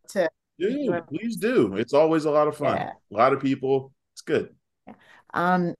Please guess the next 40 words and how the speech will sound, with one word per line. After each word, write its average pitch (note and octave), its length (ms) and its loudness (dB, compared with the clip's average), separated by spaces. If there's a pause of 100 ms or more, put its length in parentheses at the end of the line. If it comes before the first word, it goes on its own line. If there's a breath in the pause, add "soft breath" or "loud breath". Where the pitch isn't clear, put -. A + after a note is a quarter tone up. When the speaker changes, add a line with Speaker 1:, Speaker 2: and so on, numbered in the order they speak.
Speaker 1:
I F#3+ 200 4
just B3+ 260 2
would F#3 160 2
like, E3+ 340 0
I, E3+ 240 0
I F3 140 2
wanna F#3+ 240 -2
shout E3 240 -6
out D3+ 160 -4
Black D#3+ 240 -2
Girl D#3+ 180 -8
Nerds. F3 360 -2
I'm D#3+ 100 -4
so, D#3 580 -4
um, D3+ 360 -6
excited D#3 680 -4
to D3 80 -14
be D#3 440 -6 (420 soft breath)
one E3+ 220 -2
of E3 80 -4
the D#3+ 60 0
contributors G3+ 840 0
to, F3+ 300 -4
to D#3+ 200 -8
Jamie's D#3+ 600 -6 (400)
lovely D#3+ 500 -2
community D3+ 600 -8
of C#3+ 240 -8
writers, D3 680 -6
and C#3+ 440 -10
just D#3 200 -10
to D#3+ 60 -10
say D3+ 240 -4
a C#3+ 40 -4
special D3+ 360 -8
thank B2+ 280 -10
you C#3+ 80 -8
to C#3 80 -8
Jamie C#3 380 -8
for C3 440 -6